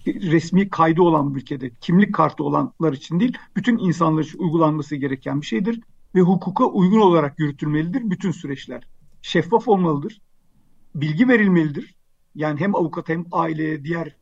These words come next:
<clears throat> ilgili bütün şahıslara. Gözetim, e, şartları, e, ve en ideal şekilde tekrar sağlanmalıdır.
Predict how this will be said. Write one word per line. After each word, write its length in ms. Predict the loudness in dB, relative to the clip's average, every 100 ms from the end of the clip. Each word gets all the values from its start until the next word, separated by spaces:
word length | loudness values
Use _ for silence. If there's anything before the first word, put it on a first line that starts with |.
| _
<clears throat> 160 | 0 0 0
ilgili 440 | -2 -6 -6 -8 -8
bütün 220 | -6 -6
şahıslara. 560 | -4 -8 -6 -10 -10 -12 _ _ _ _ _ -2
Gözetim, 680 | 0 0 -2 -2 2 0 -2 -16 -4
e, 380 | 0 2 2 0
şartları, 640 | 0 -2 0 0 0 -2 -6 -6
e, 80 | -4 -4 -6 -8 -10 -10 -6
ve 180 | -4 -4 -6 _ _ _ _ _ _ _
en 340 | 0 0 -4 -8
ideal 600 | -4 -2 0 -2 -4 -6
şekilde 520 | -8 -10 -6 -4 -4
tekrar 360 | -2 -4 0 -2
sağlanmalıdır. 720 | -2 -6 -4 -4 -4 -4 -8